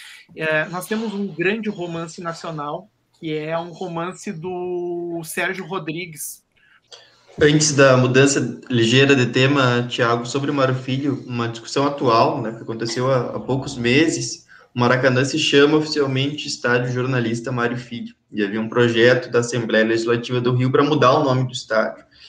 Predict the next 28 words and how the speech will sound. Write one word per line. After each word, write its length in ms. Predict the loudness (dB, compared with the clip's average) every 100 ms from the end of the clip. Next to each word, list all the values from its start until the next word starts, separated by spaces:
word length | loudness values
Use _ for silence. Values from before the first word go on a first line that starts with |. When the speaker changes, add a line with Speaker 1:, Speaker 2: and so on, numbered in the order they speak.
| -20
Speaker 2:
e 60 | -8
pra 140 | -6
retirar 560 | -4 -4 0 4 4 4
o 60 |
nome 220 | 2 0
do 100 | 0
Mário 200 | 0 0
Filho. 320 | -2 -4 -8 -8
O 40 |
estádio 380 | -6 -4 -2 -2
passaria 380 | -2 0 0 -2
a 40 |
se 100 | -2
chamar 560 | -2 0 0 0 -4 -14 _
Rei 300 | -2 2 4
Pelé. 520 | 4 6 6 2 -2 -6 -4 -4 -10 -20 -20 _ -20 -20 _ _ -20 -20 _ _ -12
E 180 | -12 -4
vários 260 | 2 4 4
outros 220 | 0 -4
estádios 400 | -8 -6 -8 -6
do 60 | -2
Brasil, 320 | -2 -2 -4
inclusive, 280 | -4 -4 -4
se 160 | -6
chamam 560 | -4 2 2 0 -6 -16 _
Rei 140 | -8 -6
Pelé, 380 | -6 -8 -10 -12 -20
né? 100 | -20